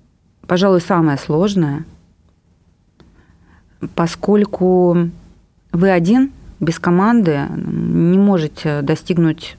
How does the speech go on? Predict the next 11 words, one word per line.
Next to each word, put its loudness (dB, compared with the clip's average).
э, -12
хороших -4
результатов. -4
И 0
для 0
того, -2
чтобы -2
команда 0
в -4
вас -2
поверила, -2